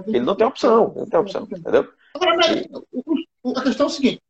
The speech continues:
Speaker 2: é, é, eu também concordo contigo, gênero e número. Acho que ele deveria ter desobedecido lá no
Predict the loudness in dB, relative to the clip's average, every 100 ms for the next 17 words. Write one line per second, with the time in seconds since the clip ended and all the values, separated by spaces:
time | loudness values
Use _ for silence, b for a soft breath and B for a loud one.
0 | _ _ _ _ _ _ -8 -6 -6 0
1 | 2 4 2 2 2 2 2 -6 -4 0
2 | 0 0 -6 -8 -2 0 2 -2 -2 0
3 | 4 4 2 0 2 4 4 0 0 0
4 | 0